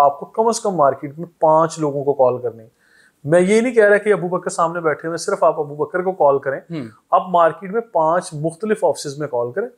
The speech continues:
Speaker 1: मुख्तलिफ एजेंट्स के साथ कॉल पे लें, उनकी राय लें और एक well informed decision आप लोग करेंगे। इसी चीज़ का नाम रिसर्च है।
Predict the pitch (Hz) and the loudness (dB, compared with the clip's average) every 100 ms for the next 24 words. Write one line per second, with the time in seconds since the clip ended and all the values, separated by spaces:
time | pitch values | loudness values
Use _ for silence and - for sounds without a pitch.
0 | _ _ _ - 190 - 247 262 185 165 | _ _ _ -2 0 0 0 2 2 2
1 | 165 170 165 160 147 131 139 - - 151 | -4 -2 -2 0 2 2 2 -6 -20 -8
2 | 165 156 160 165 165 147 147 156 123 127 | -4 0 0 -2 -4 -10 -8 -4 2 4
3 | 175 175 175 - _ _ _ 139 147 165 | 4 0 -4 -12 _ _ _ 2 4 2
4 | 165 127 175 202 220 202 165 151 147 - | -2 -4 0 2 0 0 -2 -2 -4 -6
5 | 143 151 135 - 135 139 147 214 226 - | -6 -2 0 0 -2 -2 -4 -6 -4 -2
6 | 233 196 160 175 147 139 135 131 117 - | -2 -6 -2 0 2 0 -2 -2 -2 -6